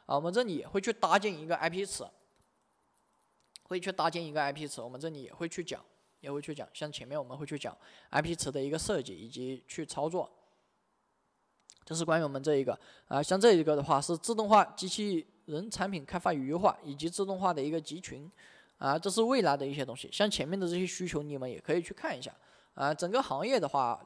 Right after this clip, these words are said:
它这个十到十五K的薪资也是比较正常吧。其实我们，呃，可能有些同学不太相信啊，说这个薪资怎么这么高？有没有同学觉得这个薪资很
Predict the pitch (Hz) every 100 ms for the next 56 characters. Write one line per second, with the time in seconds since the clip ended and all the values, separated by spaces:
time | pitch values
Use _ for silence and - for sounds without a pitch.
0 | - - 196 220 208 185 - 208 202 185
1 | 147 - 135 135 156 156 131 175 160 143
2 | 147 247 220 165 120 104 - - 208 165
3 | 139 - - - _ _ 135 131 127 120
4 | _ - 165 214 214 147 208 185 175 180
5 | 127 190 175 202 269 208 104 - - 190
6 | 190 190 202 185 190 190 160 113 - 220
7 | 143 113 151 185 269 190 190 196 175 185
8 | 190 196 190 185 180 180